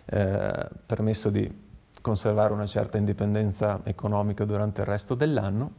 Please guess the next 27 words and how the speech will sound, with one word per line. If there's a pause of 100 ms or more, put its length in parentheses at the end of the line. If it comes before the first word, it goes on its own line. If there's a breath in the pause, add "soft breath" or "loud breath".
(1000 soft breath)
E
terminati,
terminati
questi,
questi
mesi
estivi, (240)
verso
settembre, (680)
ho
iniziato
a
guardarmi
attorno. (1400 soft breath)
E (500)
per
la
località
dove
vivevo, (100)
che
è
una,
è
una
realtà
provinciale,